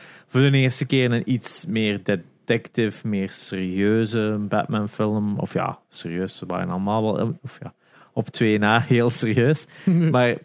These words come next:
Speaker 1: ja, in mijn ogen is Batman altijd wel een detective story. Dus het is wel goed dat ze meer op die detective
Speaker 2: Ja.
Speaker 1: aspect,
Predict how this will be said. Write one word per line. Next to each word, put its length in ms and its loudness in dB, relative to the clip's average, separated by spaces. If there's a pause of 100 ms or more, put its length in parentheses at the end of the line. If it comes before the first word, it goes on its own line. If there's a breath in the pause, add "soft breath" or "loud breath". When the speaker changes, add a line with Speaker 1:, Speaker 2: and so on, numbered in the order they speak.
(180)
Speaker 1:
ja, 260 4
in 200 0
mijn 240 2
ogen 200 2
is 140 0
Batman 300 2
altijd 260 0
wel 120 0
een 80 0
detective 480 -4
story. 420 0
Dus 200 -6
het 100 -20
is 140 -10
wel 160 0
goed 120 -4
dat 120 -2
ze 100 -6
meer 280 -2
op 160 -6
die 180 -6
detective 500 -4
Speaker 2:
Ja. 200 0
Speaker 1:
aspect, 640 -8